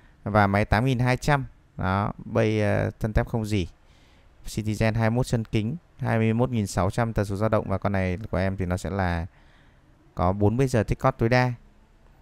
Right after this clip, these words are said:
Có đầy đủ cót tay và có cả dừng kim dây khi mà chúng ta rút núm chỉnh giờ. Bản này thì nó được sản xuất, ờ, lắp ráp kiểm định tại nhà máy của Citizen đặt tại nước thứ ba. Và nó làm cho thị trường nội địa Nhật chiếc này. Đi kèm chúng ta sẽ có một bộ dây da nâu nhé.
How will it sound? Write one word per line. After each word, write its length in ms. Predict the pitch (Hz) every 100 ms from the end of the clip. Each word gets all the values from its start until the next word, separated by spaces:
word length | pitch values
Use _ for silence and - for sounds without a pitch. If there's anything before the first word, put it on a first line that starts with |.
| - -
Có 160 | 113 117
đầy 120 | 139
đủ 160 | 131 104
cót 200 | 135 -
tay 200 | 143 131
và 100 | 120
có 140 | 110
cả 160 | - 101
dừng 180 | 104
kim 180 | 98 117
dây 200 | 113 123
khi 160 | 113 117
mà 80 | 104
chúng 180 | 101
ta 360 | 101 110 107 104
rút 160 | 107 117
núm 160 | 107
chỉnh 160 | 110 95
giờ. 220 | 95 92 - _ -
Bản 180 | 98 95
này 120 | 98
thì 100 | 98
nó 120 | 98
được 180 | 113 113
sản 160 | - 90
xuất, 200 | - -
ờ, 120 | 110
lắp 160 | 110 120
ráp 220 | 127 -
kiểm 140 | 95
định 160 | 92 87
tại 160 | 90 78
nhà 140 | 90
máy 160 | 87 92
của 120 | 92
Citizen 560 | 95 110 110 113 107 95
đặt 120 | 98
tại 120 | - -
nước 120 | 123
thứ 100 | -
ba. 240 | 117 127 120 - _ _ - - -
Và 220 | - 98 90
nó 120 | 95
làm 200 | 104 95
cho 260 | 104 98
thị 140 | 98 92
trường 220 | - 92
nội 100 | 90
địa 80 | 76
Nhật 180 | 92 -
chiếc 100 | 113
này. 180 | 104 - - - - -
Đi 100 | -
kèm 300 | 156 165 143
chúng 100 | 139
ta 140 | 139 156
sẽ 120 | 160
có 220 | - 127
một 180 | 147 147
bộ 180 | 131 123
dây 120 | 139
da 140 | 135
nâu 320 | 139 147 147
nhé. 100 | 139